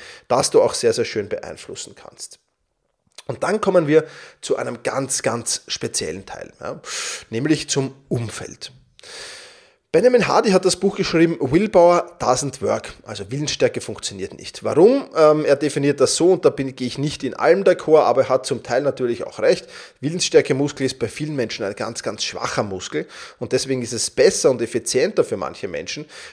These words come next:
dass sie an ihrem Umfeld arbeiten. Ja, und, äh, das ist natürlich etwas, was, ähm, natürlich richtig ist. Ich bin aber trotzdem der Meinung, man sollte an beiden arbeiten. Man sollte am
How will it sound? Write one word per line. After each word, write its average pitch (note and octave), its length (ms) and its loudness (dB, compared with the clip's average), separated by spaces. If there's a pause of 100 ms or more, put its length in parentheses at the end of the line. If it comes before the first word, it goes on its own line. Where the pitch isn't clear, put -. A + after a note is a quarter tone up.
dass A#2 320 2
sie F#3+ 240 2 (180)
an C3 260 -4
ihrem C#3 280 -2 (160)
Umfeld D3+ 480 -4
arbeiten. - 460 -12 (1120)
Ja, B2 140 2
und, C3 120 4
äh, A2 140 8 (460)
das G#2+ 180 -2
ist B2+ 80 -2
natürlich C3 300 2
etwas, A#2+ 320 2
was, A#2 240 2
ähm, A2+ 560 0 (500)
natürlich C3 460 -2
richtig E3+ 320 -4
ist. E3 140 -2
Ich C#3 120 -12
bin D#3 140 -2
aber C#3 140 6
trotzdem C3 340 -2
der B2 100 2
Meinung, A#2 240 0
man A2 100 -2
sollte G#2 300 -2
an G#2+ 140 -8
beiden A#2+ 320 -4
arbeiten. - 400 -10
Man E2+ 120 -10
sollte E3+ 400 -2
am - 120 -8